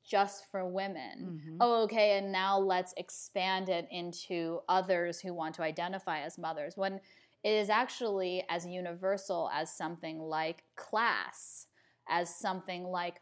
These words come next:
Speaker 1: power,
Speaker 2: Mm-hmm.
Speaker 1: as something, any other social construct that relies on a belief system and buy-in, like, large cultural buy-in that says, "Yes, this is,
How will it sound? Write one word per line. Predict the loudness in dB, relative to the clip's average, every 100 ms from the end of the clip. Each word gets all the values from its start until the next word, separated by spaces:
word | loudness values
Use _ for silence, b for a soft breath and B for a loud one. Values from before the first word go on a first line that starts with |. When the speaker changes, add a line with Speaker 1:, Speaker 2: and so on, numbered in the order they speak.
| _ -10
Speaker 1:
power, | -2 4 6 6 2 -4 -8
Speaker 2:
Mm-hmm. | -6 -6 -2
Speaker 1:
as | 0 0 0
something, | -2 -2 -4 -6 -6 -8 -12 2
any | 6 8 8 6
other | 4 6 4
social | 4 4 4 2 -4
construct | -4 -4 -4 -4 -8 -6 -6 -8 -10
that | 0 4 4 2 -6 -10
relies | -2 0 2 4 6 6 4 0
on | -4 -2 0 0 -2 -6 -12 _ _ _ _ _ _ _ _ 2
a | 4
belief | 6 4 4 0 -2
system | -2 -2 -2 -4 -2 -2 -2 -10 -14 _ _ _ -6
and | -4 -6 -4
buy-in, | -2 0 0 -2 -4 -10 -12 -2
like, | -2 0
large | 0 4 4 2 -4
cultural | -8 -6 -4 -2
buy-in | -2 -2 -2 0 -2 -4 -4
that | -4 -4
says, | -2 0 0 -2 -8 b b
"Yes, | -8 4 8 8 4 -6 -12
this | -10 -2 0 0 0
is, | -2